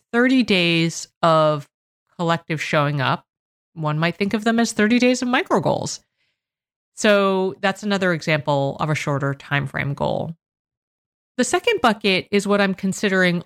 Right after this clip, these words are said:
ongoing micro goals that don't have a particular endpoint or due date. I think you'll know what I mean when I start to talk through these examples. The first is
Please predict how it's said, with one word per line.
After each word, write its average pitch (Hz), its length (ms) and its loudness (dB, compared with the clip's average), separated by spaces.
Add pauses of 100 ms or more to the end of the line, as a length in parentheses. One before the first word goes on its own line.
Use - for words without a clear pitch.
ongoing 202 920 2 (140)
micro 170 320 0
goals 151 500 0 (220)
that 208 160 0
don't 262 180 2
have 247 220 -4
a 220 40 -2
particular 226 920 -4 (200)
endpoint 180 640 0
or 160 100 0
due 147 320 -2
date. - 380 -4 (720)
I 196 80 4
think 247 220 2
you'll 214 100 4
know 190 160 4
what 175 120 2
I 160 60 2
mean 156 220 0
when 147 140 -2
I 147 40 -2
start 147 280 -2
to 165 80 -4
talk 151 280 0
through 151 160 -6
these 139 220 -6
examples. 151 580 -10 (200)
The 214 80 0
first 311 340 0
is 156 640 0